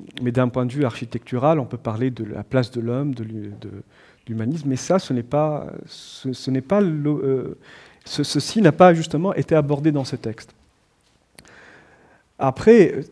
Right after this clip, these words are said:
ce que, je sais pas, alors, ce que, ce que tu voulais dire par, euh,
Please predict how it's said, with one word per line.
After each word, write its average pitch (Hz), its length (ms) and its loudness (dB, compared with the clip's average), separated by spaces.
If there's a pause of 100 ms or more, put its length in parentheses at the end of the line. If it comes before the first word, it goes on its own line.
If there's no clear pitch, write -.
(120)
ce - 120 -16
que, 170 200 4
je 151 140 -4
sais 156 220 -2
pas, 247 160 6
alors, 151 220 4
ce - 60 -16
que, 139 140 -2
ce - 140 -12
que 139 220 -4 (220)
tu 139 100 -8
voulais 139 260 0
dire 151 220 -2 (560)
par, 131 260 2
euh, 120 200 -2